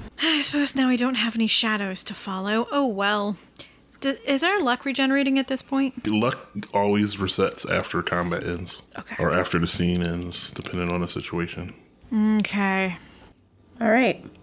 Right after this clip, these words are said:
Speaker 1: So Salvinia is gonna look around with her keen senses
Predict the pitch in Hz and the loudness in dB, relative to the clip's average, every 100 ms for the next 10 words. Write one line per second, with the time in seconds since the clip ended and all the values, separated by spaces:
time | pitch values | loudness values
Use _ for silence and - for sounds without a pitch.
0 | - - - 254 240 233 247 - 247 226 | -20 -10 -4 0 2 2 -2 0 0 0
1 | 370 453 403 - 269 240 233 233 226 208 | 0 2 2 2 2 4 0 0 0 2
2 | 208 196 - 202 - - 233 214 208 202 | 0 -4 -8 -10 -10 -4 -2 0 0 -2
3 | - 202 196 196 196 185 | -2 -4 -4 -4 -4 -6